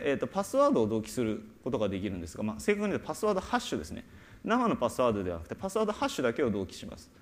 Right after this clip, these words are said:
ですので、ユーザーさんが同じパスワードを入れても、その内部的にはそのハッシュの比較という形になりますので、えーと、Azure エーディー側にパスワードが漏洩するというわけではないです。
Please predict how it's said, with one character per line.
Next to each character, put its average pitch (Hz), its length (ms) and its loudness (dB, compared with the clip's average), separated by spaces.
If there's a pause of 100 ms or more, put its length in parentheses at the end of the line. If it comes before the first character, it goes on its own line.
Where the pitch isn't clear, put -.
(540)
で 233 100 4
す 233 60 -2
の 160 140 2
で、 143 80 0
ユ 214 100 2
ー - 20 2
ザ 233 80 2
ー 226 40 0
さ 226 100 0
ん 226 60 0
が 226 80 4
同 160 200 0
じ 147 60 -2
パ 151 160 4
ス - 100 -4
ワ 151 120 8
ー 123 40 4
ド 104 80 2
を 80 200 -6
入 127 80 0
れ 101 100 0
て - 140 -4
も、 196 200 -2 (400)
そ - 120 -4
の 139 160 -4
内 160 160 2
部 185 80 2
的 214 100 2
に 269 60 4
は 117 80 2
そ 110 80 -4
の 92 60 -4
ハ 123 120 -8
ッ 123 60 0
シ - 120 -6
ュ 165 40 -4
の 156 60 -4
比 - 100 -12
較 165 100 2
と - 240 -8
い 120 60 0
う 113 60 0
形 107 360 -2
に 104 60 -2
な 101 100 -4
り 101 100 -4
ま 95 120 -6
す - 100 -12
の - 140 -6
で、 147 240 0 (240)
え 120 160 2
ー 101 60 0
と、 110 100 0
Azure 202 320 4
エ 196 140 6
ー - 20 4
デ 202 80 2
ィ - 0 -
ー - 20 4
側 185 140 2
に 160 80 0
パ 185 100 -4
ス 202 100 0
ワ 220 100 6
ー - 20 6
ド 139 80 4
が 113 60 4
漏 127 200 6
洩 127 40 0
す 127 120 0
る 135 80 0
と - 160 -8
い 131 60 2
う 139 60 4
わ 151 100 4
け 143 80 2
で 190 80 2
は 135 100 4
な 85 140 -6
い 71 40 -12
で - 60 -18
す。 - 240 -18